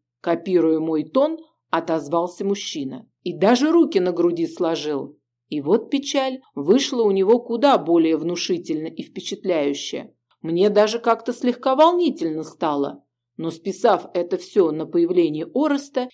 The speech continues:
я безукоризненно вежливо предложила: «Отвечайте первым».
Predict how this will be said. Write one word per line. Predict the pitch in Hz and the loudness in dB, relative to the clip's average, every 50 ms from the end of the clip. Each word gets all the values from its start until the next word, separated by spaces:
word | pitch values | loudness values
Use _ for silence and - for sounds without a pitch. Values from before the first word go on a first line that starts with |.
| _ _ | _ _
я | - 160 214 247 285 302 294 - | -4 0 2 2 2 0 -4 -6
безукоризненно | 190 175 185 165 175 175 - 180 170 170 240 269 254 247 240 226 214 202 196 | -6 -6 -4 -4 -4 -2 0 0 2 2 2 0 0 0 -2 0 0 0 0
вежливо | 165 156 180 196 185 185 185 190 190 190 | 0 4 4 2 2 4 0 0 0 0
предложила: | 185 185 190 185 180 190 190 190 180 160 147 143 135 131 139 139 170 _ _ _ _ _ _ _ _ | -2 -2 -4 0 0 2 2 2 -2 -2 -4 -4 -6 -6 -8 -12 -14 _ _ _ _ _ _ _ _
«Отвечайте | - 302 311 427 403 415 - 254 170 - - - - | -8 -4 0 0 0 2 2 0 0 0 -2 -8 -6
первым». | _ 180 160 143 131 123 135 135 139 - | _ -2 -2 -2 -2 -6 -10 -12 -14 -18